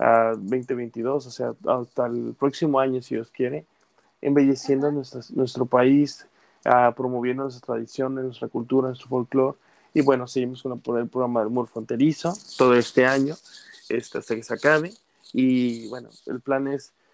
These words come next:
Speaker 1: continuar con proyectos, exposiciones, abriendo galerías. Eh, tenemos, tenemos una racha muy padre este, este año,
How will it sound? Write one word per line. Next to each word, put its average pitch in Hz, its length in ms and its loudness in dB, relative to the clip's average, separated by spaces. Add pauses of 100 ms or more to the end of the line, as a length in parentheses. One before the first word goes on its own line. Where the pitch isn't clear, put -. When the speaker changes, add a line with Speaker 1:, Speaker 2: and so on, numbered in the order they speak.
(200)
Speaker 1:
continuar 151 580 -2
con 147 240 -4
proyectos, 143 640 -4
exposiciones, 135 720 -4
abriendo 127 320 -2
galerías. 127 720 -2 (340)
Eh, 143 100 -2
tenemos, 139 520 0
tenemos 131 260 0
una 147 140 2
racha 143 280 2
muy 143 200 0
padre 127 500 0 (320)
este, 131 540 -2
este 127 260 0
año, 123 340 -4